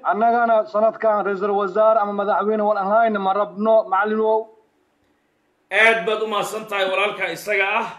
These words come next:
Speaker 2: u dhashay Maryland. Waa sida xaqiiqada ay tahay. Walaalayaal, campaign-ka lagu jiraa, waxaa weeye qof walba ra'yigiisa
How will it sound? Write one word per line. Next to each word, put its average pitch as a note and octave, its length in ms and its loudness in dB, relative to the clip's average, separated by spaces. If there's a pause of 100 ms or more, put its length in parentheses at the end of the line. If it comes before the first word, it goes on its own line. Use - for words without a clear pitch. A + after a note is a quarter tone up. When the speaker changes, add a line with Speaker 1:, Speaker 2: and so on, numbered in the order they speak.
(720)
Speaker 2:
u A3+ 80 0
dhashay G3 360 0
Maryland. E3+ 600 2 (1200)
Waa E3+ 120 4
sida A3+ 360 4
xaqiiqada G3 560 2
ay F3+ 80 6
tahay. F#3 320 6 (1000)
Walaalayaal, G#3 720 6 (1600)
campaign-ka F#3+ 680 6
lagu F#3 280 2
jiraa, E3 480 4 (220)
waxaa F#3 260 6
weeye G#3+ 240 10
qof A3 180 4
walba G3 200 2
ra'yigiisa F#3+ 520 4